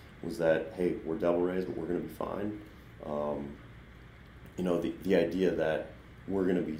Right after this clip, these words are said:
we're gonna start to be competitive and, and we're not gonna let teams push us around. I thought that was, that was a big thing. I think we had a,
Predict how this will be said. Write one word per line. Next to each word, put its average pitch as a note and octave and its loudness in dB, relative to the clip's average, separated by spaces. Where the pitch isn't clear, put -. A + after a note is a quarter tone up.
we're F2+ 0
gonna E2+ 2
start F2 0
to D#2+ -4
be D#2+ -2
competitive D#2+ -2
and, D2 -6
and D#2+ -4
we're D#2+ 0
not D#2 -2
gonna E2 -2
let - -6
teams D#2 -4
push - -4
us - -8
around. D2+ -4
I - -8
thought - -4
that - -4
was, - -10
that E2 0
was D#2 -4
a - -10
big D#2 -2
thing. D2+ -4
I D2 -4
think - -4
we E2+ 2
had D2+ 0
a, C#2+ -2